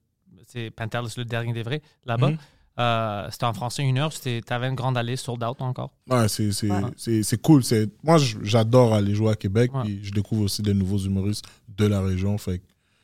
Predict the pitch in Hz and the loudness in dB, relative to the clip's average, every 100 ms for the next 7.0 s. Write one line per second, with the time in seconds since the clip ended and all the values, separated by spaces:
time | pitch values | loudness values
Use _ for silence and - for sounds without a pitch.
0 | _ - 113 113 101 - - 139 135 110 | _ 2 4 4 0 -4 2 6 6 6
1 | 135 - 127 123 120 - 123 113 107 107 | 4 4 4 6 6 6 6 6 4 4
2 | 110 101 104 104 104 101 - 104 98 104 | 4 4 2 4 4 2 0 0 0 0
3 | 98 95 107 _ 98 98 98 190 202 220 | 0 0 -6 _ -16 -10 2 6 8 6
4 | 214 190 214 175 202 165 165 160 139 143 | 4 2 2 6 6 4 0 2 2 2
5 | 156 135 131 135 143 131 175 143 131 135 | 2 0 -2 -2 -4 0 2 2 0 0
6 | 127 156 135 131 135 147 196 214 131 117 | 0 0 0 -2 0 0 0 -4 -6 -6